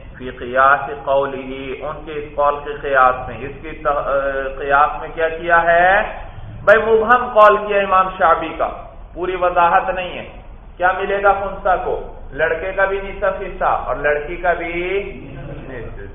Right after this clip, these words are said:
نصف حصہ۔ تو مبہم قول ہے بھائی، یہ کیسے ہے؟ لڑکے کا بھی نصف حصہ، لڑکی کا بھی نصف حصہ دیں،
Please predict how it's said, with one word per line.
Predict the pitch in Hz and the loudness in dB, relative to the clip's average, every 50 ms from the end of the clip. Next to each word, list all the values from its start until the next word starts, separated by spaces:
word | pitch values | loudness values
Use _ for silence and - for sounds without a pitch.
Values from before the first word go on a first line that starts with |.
| 110 104 - - 113 120 120 | -14 -14 -14 -14 -14 -12 -12
نصف | 117 117 113 - 113 113 113 123 | -12 -12 -8 -6 -6 -6 -6 -10
حصہ۔ | 113 110 - - 117 113 117 113 | -12 -12 -8 -4 -4 -4 -4 -4
تو | 113 110 | -6 -10
مبہم | 107 117 117 120 120 139 165 - - | -10 -10 -12 -10 -8 -8 -8 -8 -8
قول | - 196 190 196 196 | -6 -4 -4 -2 -2
ہے | 202 | -4
بھائی، | 196 - - - - | -6 -6 -10 -8 -8
یہ | 196 202 | -8 -6
کیسے | - 196 185 185 - 190 | -6 -6 -6 -6 -6 -8
ہے؟ | 185 175 | -8 -4
لڑکے | - 156 156 151 160 175 | -4 -4 -4 -4 -6 -8
کا | 170 175 170 | -8 -8 -8
بھی | 160 170 | -8 -8
نصف | 165 165 160 160 165 160 147 - | -12 -12 -12 -10 -10 -10 -10 -10
حصہ، | - - - 165 | -12 -10 -6 -6
لڑکی | 151 135 123 120 - - 143 139 | -4 -4 -4 -6 -6 -8 -10 -8
کا | - 143 | -8 -8
بھی | 143 147 143 | -8 -8 -10
نصف | 143 143 139 - | -12 -12 -10 -8
حصہ | 147 143 143 143 139 - 143 151 147 147 | -8 -8 -8 -10 -10 -8 -4 -4 -4 -4
دیں، | 147 | -4